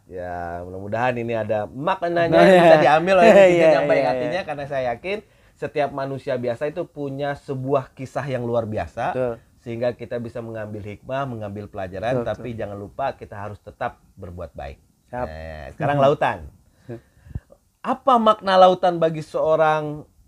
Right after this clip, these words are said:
Speaker 1: Aji gitu loh?
Speaker 2: Iya. Nama saya itu, ayah saya itu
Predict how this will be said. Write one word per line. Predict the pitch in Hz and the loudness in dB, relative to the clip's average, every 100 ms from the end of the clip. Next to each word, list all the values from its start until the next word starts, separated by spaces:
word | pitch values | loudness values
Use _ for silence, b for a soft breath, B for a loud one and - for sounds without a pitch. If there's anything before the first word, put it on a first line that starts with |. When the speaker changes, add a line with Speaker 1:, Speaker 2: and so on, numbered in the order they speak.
| _ | _
Speaker 1:
Aji | 147 143 170 - _ _ _ | -4 -4 -6 -12 _ _ _
gitu | 101 98 | -20 -16
loh? | 87 - | -18 -6
Speaker 2:
Iya. | 139 131 123 _ _ _ _ _ - | -2 0 -2 _ _ _ _ _ 0
Nama | 160 170 175 | 2 6 6
saya | 170 170 170 | 6 6 6
itu, | 160 214 | 4 4
ayah | 175 | 4
saya | 165 170 | 4 0
itu | 175 | -2